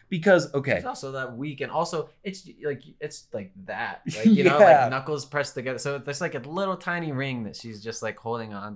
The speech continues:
Speaker 2: to.
Speaker 1: I guess she could
Speaker 2: Like
Speaker 1: kind of hug it with her legs, but, like, not that <laughs> much.
Speaker 2: Yeah.
Speaker 1: And also, so the, the movie, the, the part that I had trouble, like,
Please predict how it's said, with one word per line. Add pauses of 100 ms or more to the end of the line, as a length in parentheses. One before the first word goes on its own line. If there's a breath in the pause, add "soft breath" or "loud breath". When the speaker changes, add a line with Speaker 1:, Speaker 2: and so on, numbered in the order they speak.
Speaker 2:
to.
Speaker 1:
I
guess
she
could
Speaker 2:
Like
Speaker 1:
kind
of
hug
it
with
her
legs,
but,
like,
not
that
<laughs>
much.
Speaker 2:
Yeah. (300 loud breath)
Speaker 1:
And (340 soft breath)
also, (320)
so (920 soft breath)
the,
the
movie, (480)
the,
the
part
that
I
had
trouble, (1000)
like,